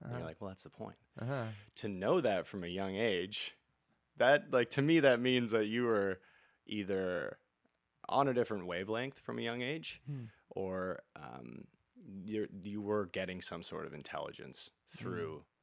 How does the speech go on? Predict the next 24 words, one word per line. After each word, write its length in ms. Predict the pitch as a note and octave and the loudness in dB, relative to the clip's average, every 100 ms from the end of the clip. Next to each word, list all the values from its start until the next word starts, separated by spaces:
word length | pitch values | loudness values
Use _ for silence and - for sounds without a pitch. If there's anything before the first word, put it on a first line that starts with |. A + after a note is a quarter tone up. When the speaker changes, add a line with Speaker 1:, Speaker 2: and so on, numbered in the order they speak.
| _ _ _ | _ _ _
Speaker 1:
through 240 | - - E2+ | -14 -10 -10
the 80 | D#2+ | -10
mushrooms, 500 | - - - - - | -10 -12 -14 -14 -8
right? 240 | - D#2+ | -8 -4
That 140 | E2 - | -6 -4
was 140 | D2 | -6
Speaker 2:
Hmm. 40 | C2+ | -4
Speaker 1:
telling 380 | - G2 F2+ | 2 2 0
you, 180 | D#2+ D#2 | -6 -10
like, 300 | C#2+ C#2+ - | -10 -12 -12
"No, 240 | E2 E2+ D#2+ | -10 -10 -10
this 220 | D#2+ - | -10 -10
is, 320 | E2 D2+ - - | -10 -8 -8 -10
like, 180 | - E2+ | -14 -12
follow 240 | - E2 D#2 | -6 -4 -4
this 160 | - | -10
process." 640 | - - - - - - - _ - | -10 -10 -10 -12 -12 -14 -16 _ -4
Speaker 2:
Hmm. 240 | D#3+ F#3 | -2 0
Speaker 1:
Right? 200 | G#2 E2 | -2 -6
Because 300 | G2+ F#2+ G#2+ | -6 -2 -2
it's 200 | F2+ G2+ | -2 -2
very 180 | A2+ C#3 | 2 2
true 260 | - B2+ C#3 | 4 0 2
that 200 | F#2 | -2